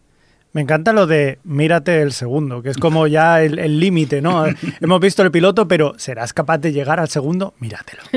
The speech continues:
Speaker 2: Oye, ya, ya que estamos ahí, mira, os, os voy a poner un aprieto. Venga, series con las que estuvimos equivocados. ¿Os atrevéis a hacer un pequeño ranking de series así de,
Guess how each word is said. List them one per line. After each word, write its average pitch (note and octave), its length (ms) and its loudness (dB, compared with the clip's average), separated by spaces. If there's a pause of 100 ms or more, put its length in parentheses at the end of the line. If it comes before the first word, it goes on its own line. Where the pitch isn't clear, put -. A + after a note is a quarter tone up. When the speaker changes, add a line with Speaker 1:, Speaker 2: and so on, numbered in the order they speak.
(480)
Speaker 2:
Oye, C#3+ 260 2 (400)
ya, B2 200 -8
ya F3 160 0
que G3 80 0
estamos E3 360 2
ahí, F#2+ 300 0
mira, G#2+ 260 0
os, G#2+ 140 -6
os B2 60 -8
voy B2+ 200 0
a E3 60 2
poner D3 140 4
un A#2+ 160 4
aprieto. F2+ 480 -6 (580)
Venga, G2 280 -4
series G#3 640 0
con D#3 140 2
las C#3 120 2
que - 80 -2
estuvimos C3 400 2
equivocados. G#2 560 -4
¿Os A2 140 -4
atrevéis A#2+ 300 0
a - 20 2
hacer D#3+ 160 2
un D3+ 80 2
pequeño C#3 320 2
ranking C3 320 2
de B2 80 4
series A#2+ 320 0
así A#2+ 280 0
de, A2 960 0